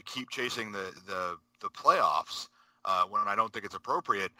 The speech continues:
uh, he'd have gotten fired, and the fans would have been like, "Oh, Ken Holland's whiny," and it would have ruined him. Steve Yzerman, whether or not he's ever going to do it, and he will never do it, the very potential possibility that it could happen,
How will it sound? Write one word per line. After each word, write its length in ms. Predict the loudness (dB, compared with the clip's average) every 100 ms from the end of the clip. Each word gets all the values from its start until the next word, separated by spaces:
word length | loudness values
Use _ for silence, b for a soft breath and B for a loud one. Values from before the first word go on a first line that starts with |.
| B B
uh, 120 | 0 0
he'd 260 | 0 -2
have 80 | 2
gotten 220 | 2 0
fired, 400 | -2 0 0 -2
and 180 | -4 -6
the 80 | -8
fans 320 | -6 -6 -4
would 80 | -6
have 80 | 0
been 80 | 2
like, 140 | 4
"Oh, 320 | 6 10 10 8
Ken 140 | 6
Holland's 340 | 6 6 4 0
whiny," 400 | -4 -2 -2 -4
and 100 | -2
it 60 |
would 100 | -2
have 160 | -2 -4
ruined 480 | -8 -4 -2 -2 -4
him. 160 | -12 b b b b b _
Steve 340 | -2 0 2 6
Yzerman, 480 | 8 6 0 -6 -2
whether 200 | 2 4
or 60 |
not 220 | 8 6
he's 380 | 6 -4 -4 -4 -2
ever 180 | -2 -2
going 220 | -8 -10
to 60 | -8
do 160 | -6
it, 100 | -6
and 100 | -8
he 160 | -8 -6
will 160 | -4
never 320 | 0 2 0 -4
do 160 | -6 -6
it, 180 | -6 -10 b b b _ -2
the 140 | -2 -2 -20 -4
very 280 | 0 0 -2
potential 760 | -4 -8 -4 -2 -2 -4 -6 4
possibility 540 | 4 4 2 -4 -4
that 120 | -4
it 120 | -8
could 180 | -10 -8
happen, 460 | -2 0 0 -6